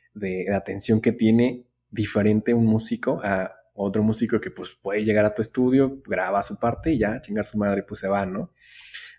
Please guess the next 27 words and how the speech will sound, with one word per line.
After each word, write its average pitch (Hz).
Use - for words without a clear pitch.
Pero 104
no, 127
ellos, 104
eh, 110
han 110
tenido 113
bastante 104
paciencia, 113
entonces 98
es 110
la 120
ventaja 117
y 127
la 98
desventaja, 110
pues, 98
de 92
que -
como 92
me 92
regalan 101
también 120
una 123
parte -
de 127
su -
tiempo, 123